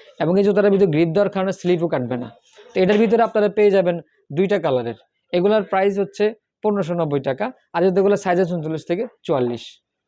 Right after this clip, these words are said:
আমাদের শু পার্কে সবচেয়ে বেশি সেল যে জুতোগুলো হয়, তার মধ্যে অন্যতম হচ্ছে আমাদের স্লাইড স্যান্ডেলগুলা। এগুলো সম্পূর্ণ চামড়ার উপরে ডেভেলপ করা একটা জুতা এবং রাফ and টাফ ভাবে ইউজ করতে পারবেন, দীর্ঘদিন ইউজ করতে পারবেন। এই সোলগুলোর মধ্যে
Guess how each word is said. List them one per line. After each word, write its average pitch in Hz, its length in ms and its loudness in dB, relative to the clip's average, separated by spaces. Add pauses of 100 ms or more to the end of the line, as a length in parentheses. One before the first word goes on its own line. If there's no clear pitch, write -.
(1200)
আমাদের 208 300 2
শু 233 180 0
পার্কে 170 280 0
সবচেয়ে 247 440 -2
বেশি 196 280 2
সেল 226 240 -2
যে 233 100 2
জুতোগুলো 175 460 0
হয়, 165 120 0
তার 196 200 -2
মধ্যে 202 220 0
অন্যতম 202 400 2
হচ্ছে 190 240 -2
আমাদের 180 360 2
স্লাইড 185 260 0
স্যান্ডেলগুলা। 127 560 -2 (320)
এগুলো 185 200 4
সম্পূর্ণ 208 400 0
চামড়ার 214 340 2
উপরে 190 200 4
ডেভেলপ 160 380 2
করা 202 120 2
একটা 175 160 -2
জুতা 156 340 -2 (320)
এবং 180 240 2
রাফ 180 240 2
and 233 140 -2
টাফ 220 100 -2
ভাবে 208 280 0
ইউজ 202 180 0
করতে 208 240 0
পারবেন, 190 360 2 (340)
দীর্ঘদিন 196 720 4
ইউজ 190 180 0
করতে 151 240 -2
পারবেন। 120 320 -4 (300)
এই 202 80 2
সোলগুলোর 220 480 2
মধ্যে 190 380 0